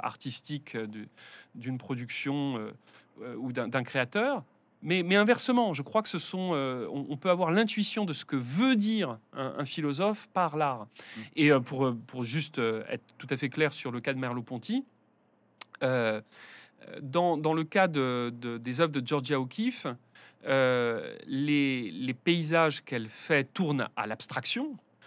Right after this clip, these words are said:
Speaker 1: par des jeux qui sont des jeux extrêmement charnels, avec, euh, un ensemble de, de courbes.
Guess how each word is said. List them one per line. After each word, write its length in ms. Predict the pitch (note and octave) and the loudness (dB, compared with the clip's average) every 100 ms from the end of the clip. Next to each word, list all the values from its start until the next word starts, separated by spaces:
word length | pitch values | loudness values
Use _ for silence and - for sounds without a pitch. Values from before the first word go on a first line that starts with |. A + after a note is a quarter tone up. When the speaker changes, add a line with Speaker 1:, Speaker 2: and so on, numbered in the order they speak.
| - - _ | -20 -20 _
Speaker 1:
par 180 | F#3+ F3 | 2 4
des 140 | G3 | 4
jeux 200 | F3+ G#3 | 4 4
qui 100 | G3 | 2
sont 140 | - D#3 | 0 0
des 100 | D3+ | 2
jeux 120 | D#3 | 2
extrêmement 520 | D3+ - D3+ D3 C#3 | -2 -2 0 2 0
charnels, 640 | C3 - C3+ D3 G3 D4 | 0 0 0 2 4 4
avec, 400 | C#3+ A#2 C3 - | 2 0 -2 0
euh, 140 | C3 A#2+ | 0 0
un 140 | - C3 | 0 -2
ensemble 540 | B2+ - D#3 C#3+ B2+ | -2 0 0 0 -4
de, 220 | A2+ A2+ | -4 -6
de 140 | A2+ A#2 | -6 -10
courbes. 540 | - E3 F3 D3 A#2 | -8 -2 0 0 -4